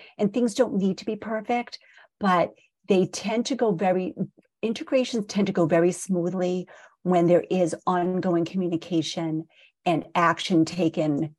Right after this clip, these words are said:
on a regular basis over a period of a few months. And then the last point I'll make is there are so many opportunities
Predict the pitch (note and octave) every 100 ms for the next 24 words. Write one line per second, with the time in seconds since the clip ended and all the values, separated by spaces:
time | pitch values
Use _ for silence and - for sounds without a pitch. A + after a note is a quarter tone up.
0 | _ - F3+ D#3+ D#3+ F3+ D3+ F3+ - F3
1 | D#3+ D#3+ D#3+ D#3 - E3+ A3 - - D#3+
2 | D#3 D#3+ D#3 F3 D3+ D3+ D3 C#3 - -
3 | - - - _ F#3 F3 F#3 F3+ F3 _
4 | _ A3 A3+ D#4 A4+ - - E4+ G#3+ F3+
5 | F3+ E3+ E3 - - F3 E3 D#3 - -
6 | _ _ _ _ _ _ A#3+ C4 C4 -
7 | B3 A#3+ B3+ B3 G#3+ G3+ G3+ F#3+ F3 F#3+
8 | G#3+ G#3+ G3+